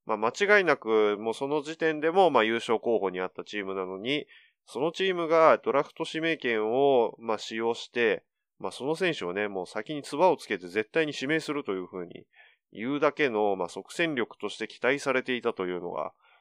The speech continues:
まあ、やはり彼のディフェンス能力というのがかなり、まあ、評価されているという証拠なんじゃないかなと思いますね。この話をしていた、まあ、ジェイジェイ レディックがメインで、まあ、あの、パーソナリティをやってる、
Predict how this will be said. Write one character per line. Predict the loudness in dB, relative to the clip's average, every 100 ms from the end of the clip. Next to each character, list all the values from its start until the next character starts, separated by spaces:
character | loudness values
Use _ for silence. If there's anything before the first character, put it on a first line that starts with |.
| _
ま | -2
あ、 |
や | 2
は | 2
り | 2
彼 | 4 4
の | 2
デ | -6
ィ | -8
フ | -6
ェ |
ン | -8
ス | -8
能 | -4 -2
力 | -2 -6
と | -8
い | -6
う | -6
の | -6
が | -6
か | -4 -4
な | -4
り、 | -4
ま | -8
あ、 |
評 | -6 -8
価 | -8
さ | -12 -10
れ | -8
て | -8
い | -10
る | -10
と |
い | -14
う |
証 | -10 -6
拠 | -4
な | -4
ん |
じ | -6
ゃ |
な | -8
い | -8
か | -10
な | -16
と | -14 -16 -18 _ -20 -20 _ _
思 | -14 -10
い |
ま | -8 -10
す | -12
ね。 | -12 -10 -10 -14 _
こ | -12 -2
の | -2
話 | 2 4 4 2 0
を | 0
し | -2
て | -4 -4
い |
た、 | 0 4 6 6 4
ま | 0
あ、 |
ジ | -2
ェ |
イ | -2
ジ | -2
ェ |
イ |
レ | -2 -4
デ | -8
ィ |
ッ | _
ク | -4
が | -2 0
メ | 0
イ | -2
ン | -4
で、 | -2 -2 -2
ま | -4
あ、 | -4
あ | -8
の、 | -4
パ | -2
ー | -2
ソ | -2
ナ | -6
リ | -6
テ | -6
ィ |
を | -4
や | -4
っ | -4
て | -6
る、 | 0 2 2